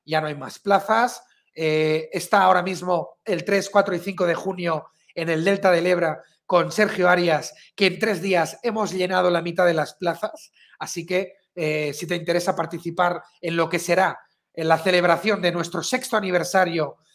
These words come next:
en el Delta del Ebro, con una ruta completísima de viernes tarde hasta domingo tarde,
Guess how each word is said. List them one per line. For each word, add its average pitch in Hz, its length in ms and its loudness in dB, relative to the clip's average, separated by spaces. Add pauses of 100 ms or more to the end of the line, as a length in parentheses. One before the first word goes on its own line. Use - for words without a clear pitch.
(140)
en 175 160 -2
el 165 160 0
Delta 196 260 4
del 175 160 4
Ebro, 156 320 0
con 180 160 0
una 240 200 2
ruta 214 300 2
completísima 170 800 -4 (300)
de 185 200 0
viernes 185 520 -2
tarde 160 380 2 (240)
hasta 214 320 0
domingo 185 440 -2
tarde, 156 420 -2